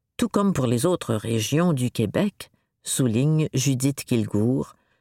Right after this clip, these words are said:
coordonnatrice aux communications chez Tourisme Gaspésie. Les régions de Québec,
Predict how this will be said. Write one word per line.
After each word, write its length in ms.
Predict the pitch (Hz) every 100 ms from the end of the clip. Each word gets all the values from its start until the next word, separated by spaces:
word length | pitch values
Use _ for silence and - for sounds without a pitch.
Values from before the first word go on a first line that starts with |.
| _
coordonnatrice 1040 | - 190 151 143 147 127 135 - 151 -
aux 100 | 120
communications 920 | - 139 135 131 123 - 113 - 160 175
chez 220 | - 110
Tourisme 460 | - 135 165 - -
Gaspésie. 1040 | 190 120 143 - - 104 95 - 90 90 _ _ _ _ _ _ _ _ -
Les 100 | 151
régions 420 | 175 156 185 208
de 100 | 143
Québec, 720 | - 139 135 107 160 -